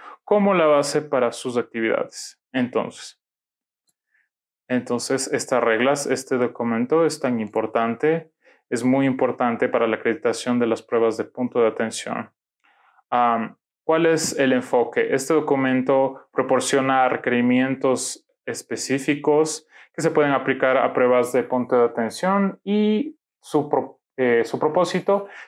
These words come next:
es que se utilice en conjunto con la iso quince ochenta y nueve, eh, la, el cual está,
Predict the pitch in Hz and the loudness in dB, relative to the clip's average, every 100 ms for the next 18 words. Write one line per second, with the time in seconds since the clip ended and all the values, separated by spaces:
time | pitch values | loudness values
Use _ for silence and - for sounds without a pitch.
0 | - 156 165 - 147 135 135 139 127 127 | -6 -2 0 0 0 2 2 0 -2 0
1 | 139 127 135 127 120 113 113 - 127 127 | 0 0 0 0 2 2 2 0 -4 -2
2 | 127 127 117 107 113 - 110 110 107 107 | -2 -2 -4 -2 -2 -2 -4 -2 -2 -2
3 | 113 117 _ - _ - - 117 110 104 | -4 -4 _ -20 _ -4 2 4 4 2
4 | - 120 117 - _ _ - 113 127 123 | 0 -2 -2 -8 _ _ -14 -2 2 2
5 | 120 120 - - 113 - 120 117 110 107 | 2 -2 -6 -12 -12 -4 0 2 0 -4